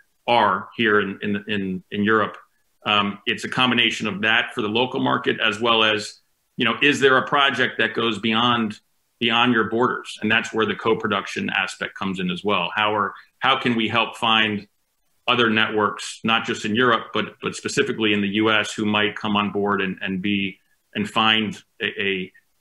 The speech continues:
even if it is in German, or if it's mostly in German or half in German,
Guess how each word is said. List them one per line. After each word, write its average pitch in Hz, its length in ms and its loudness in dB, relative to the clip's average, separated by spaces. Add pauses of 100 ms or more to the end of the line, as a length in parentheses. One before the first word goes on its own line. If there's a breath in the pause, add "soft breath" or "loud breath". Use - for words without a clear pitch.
even 120 220 2
if 120 100 0
it 113 80 2
is 120 400 0 (220)
in 104 120 0
German, 98 460 0
or 98 220 -4
if 90 80 -10
it's 95 360 -8
mostly 113 520 0
in 95 100 -2
German 90 260 -2
or 90 160 -2
half 113 300 0
in 107 80 -4
German, 90 420 -2